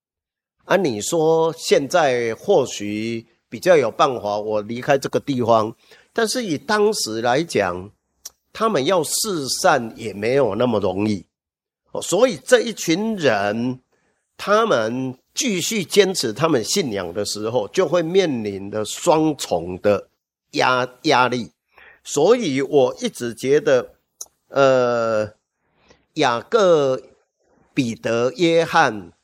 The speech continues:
会叫保罗跟巴拿巴说：“你们要顾念耶路撒冷的这一群基督徒。”是因为在某一个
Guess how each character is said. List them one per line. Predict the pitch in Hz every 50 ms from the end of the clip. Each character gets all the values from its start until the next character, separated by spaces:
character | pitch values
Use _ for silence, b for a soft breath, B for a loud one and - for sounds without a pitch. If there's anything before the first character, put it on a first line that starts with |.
| _ _
会 | - - 135 - 226 202 190 175 156 147 135
叫 | - _ - 202 202 185 165 147 139 135 131 123 117 117 110 107 - _ _ _
保 | 135 120 107 101 104 104
罗 | 107 101 107 113 113
跟 | - 151 143 139
巴 | 135 139 139 135
拿 | 131 117 113
巴 | 113 - 123 120 117 117
说 | - - 123 117 123 127
：“你 | 120 110
们 | 104 101 101 110
要 | 139 139 - - _ _
顾 | - 233 185 147 139 135
念 | 147 151 135 117 110 98 92 - _ _ _ _ _ _ _ _ _ _ _ _ _ _ _ _ _ _ _ _
耶 | - 160 160 156
路 | 156 156 135
撒 | 123 - 143 131 131 131
冷 | 120 104 92 95
的 | 95 101 -
这 | - - 135
一 | 131 123 127
群 | 120 - - 98 92 90
基 | - 113 110 104
督 | - 110 107 -
徒。” | - - 82 - - - _ _ _ _ _ _ _ _ _ _ _ _ _ _ _ _ _ _ _ _ _ _ _ _ _ _ _ _ _ _
是 | - - 208 190 - - -
因 | 185 185 185 185 185 196
为 | 202 170 143
在 | - - 185 165 135
某 | 113 117 123 131 135 135 123 113 107 104 107
一 | - 165 180
个 | 170 - _ 143 135 127 120 - - - -